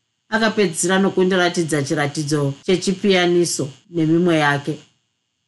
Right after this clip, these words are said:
Mota iya ichangopfuura kudai, ndakabva ndaziva kuti ini ndini ndakanga ndanonoka. Ndakamhanyira kupinda mumota yangu,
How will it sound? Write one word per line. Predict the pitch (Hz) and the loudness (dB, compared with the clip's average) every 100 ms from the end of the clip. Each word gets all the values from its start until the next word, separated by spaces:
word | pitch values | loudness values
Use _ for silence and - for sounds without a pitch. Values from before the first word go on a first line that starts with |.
| _ 185 | _ -2
Mota | 226 262 240 | 0 2 2
iya | 233 233 233 - - | 2 2 0 -4 -10
ichangopfuura | 202 208 190 185 226 214 196 | -2 0 2 0 2 2 2
kudai, | 190 185 170 147 139 - | 0 0 0 0 -6 -16
ndakabva | 156 160 185 185 156 | -6 -4 0 0 0
ndaziva | 160 175 147 175 | 2 0 2 0
kuti | 170 165 165 | 0 -2 -4
ini | - 175 180 190 | -2 0 2 2
ndini | 196 202 | 0 0
ndakanga | 180 180 170 170 | 0 0 0 0
ndanonoka. | 160 156 156 143 135 127 - _ _ _ _ _ _ - | 0 -2 0 -2 -2 -4 -14 _ _ _ _ _ _ -4
Ndakamhanyira | 170 165 208 170 165 190 185 | -2 0 2 2 2 2 0
kupinda | 202 202 175 170 | -2 0 2 2
mumota | 165 165 185 190 180 | 0 0 0 0 2
yangu, | 170 175 165 160 160 | 2 0 2 2 0